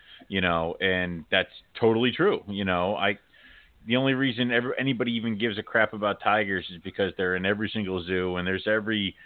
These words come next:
every little kid always has that infatuation with tigers. And this was something that brought,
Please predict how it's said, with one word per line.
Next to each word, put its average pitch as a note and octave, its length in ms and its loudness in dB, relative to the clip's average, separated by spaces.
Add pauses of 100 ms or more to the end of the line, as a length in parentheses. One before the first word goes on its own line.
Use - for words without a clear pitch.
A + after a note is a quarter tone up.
(320)
every B2 200 2
little A2 220 0
kid G#2+ 280 4
always G2 260 2
has G2 160 -4
that G2+ 100 -8
infatuation G2+ 720 -6
with G#2 160 -12
tigers. G2 480 -8
And F#2 120 -10
this G2 140 -12
was G#2 120 -12
something G2 340 -10
that F#2 220 -2 (640)
brought, G2 380 2